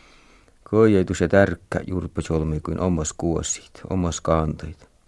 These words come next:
Kotos tullas kaantas sirotiin nut korrasaat, mut Jaristo kal mainosehlää onnu. Sunti tjöikee ja räyskä pyytää se. No,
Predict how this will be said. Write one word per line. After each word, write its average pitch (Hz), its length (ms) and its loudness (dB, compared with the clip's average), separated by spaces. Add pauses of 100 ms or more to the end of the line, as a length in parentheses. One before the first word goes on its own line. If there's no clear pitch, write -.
(880)
Kotos - 320 -10
tullas 82 580 -2 (340)
kaantas 82 480 0
sirotiin 80 500 -4
nut 87 160 -8
korrasaat, 78 640 -8
mut 90 280 -10 (960)
Jaristo 123 540 2
kal 110 140 4
mainosehlää 90 840 2
onnu. 85 420 -6 (1040)
Sunti 82 280 -6
tjöikee 92 680 2
ja 82 160 -2 (680)
räyskä 101 380 0
pyytää 82 540 -6
se. 80 220 -4 (3250)
No, 107 200 -8